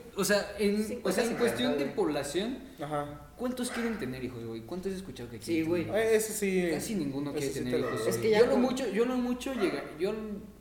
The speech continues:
Speaker 1: a lo mucho llegaría a tener dos hijos nada más, güey.
Speaker 2: Sí, güey, y
Speaker 3: Yo
Speaker 2: ya,
Speaker 3: también, güey.
Speaker 2: ya tres es un vergo, güey, fuera de WhatsApp.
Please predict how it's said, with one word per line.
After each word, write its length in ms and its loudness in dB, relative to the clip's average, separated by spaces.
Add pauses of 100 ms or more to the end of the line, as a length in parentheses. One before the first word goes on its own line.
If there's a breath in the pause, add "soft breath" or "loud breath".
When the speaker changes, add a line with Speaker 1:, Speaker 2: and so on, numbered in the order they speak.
(100)
Speaker 1:
a 120 -8
lo 100 -2
mucho 380 -4
llegaría 300 -4
a 40 -12
tener 220 -4
dos 180 -4
hijos 240 -8
nada 220 -10
más, 240 -14
güey. 20 -18
Speaker 2:
Sí, 180 0
güey, 280 2 (100)
y 60 -2
Speaker 3:
Yo 100 2
Speaker 2:
ya, 80 2
Speaker 3:
también, 420 0
güey. 140 -6
Speaker 2:
ya 160 0
tres 240 0
es 100 -6
un 160 -6
vergo, 360 -2
güey, 160 -2
fuera 200 -4
de 60 -2
WhatsApp. 320 -8